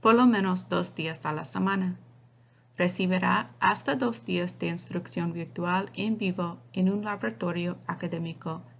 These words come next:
de aprendizaje. Opción tres, digital basado en la comunidad para los grados kinder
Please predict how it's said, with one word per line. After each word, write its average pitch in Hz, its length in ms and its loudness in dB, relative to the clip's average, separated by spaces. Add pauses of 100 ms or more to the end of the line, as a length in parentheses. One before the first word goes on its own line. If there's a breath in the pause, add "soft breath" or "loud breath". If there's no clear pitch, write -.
de 175 120 -4
aprendizaje. 160 880 -4 (2250 loud breath)
Opción 208 460 8
tres, 302 420 2 (320)
digital 190 720 4 (120)
basado 175 580 4
en 175 140 2
la 175 160 0
comunidad 190 680 4 (340)
para 185 240 4
los 240 280 0
grados 156 500 -2
kinder 170 540 -4